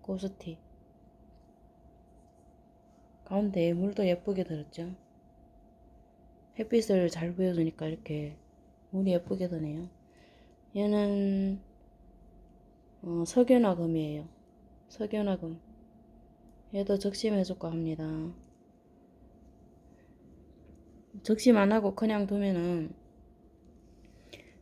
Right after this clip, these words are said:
이렇게 키만 쑥쑥 자라거든요. 보기 좋게. 보기 싫죠.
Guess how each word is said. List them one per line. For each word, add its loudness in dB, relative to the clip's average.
이렇게 -2
키만 6
쑥쑥 -8
자라거든요. 4
보기 0
좋게. -2
보기 -2
싫죠. -6